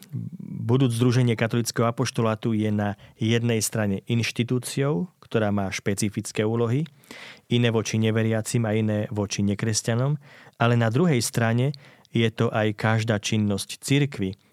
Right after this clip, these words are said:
ktorá slúži na oživenie viery medzi katolíkmi.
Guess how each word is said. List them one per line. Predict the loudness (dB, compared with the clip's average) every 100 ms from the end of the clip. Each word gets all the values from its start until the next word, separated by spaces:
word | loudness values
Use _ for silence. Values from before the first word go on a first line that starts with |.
| -20
ktorá | -4 0 0
slúži | 0 -2 0 0
na | 0 -2
oživenie | 0 0 2 0 0 -2
viery | 0 0 0 0 -2 -4
medzi | -4 -2 -4
katolíkmi. | -4 -6 -4 -6 -8 -10 -10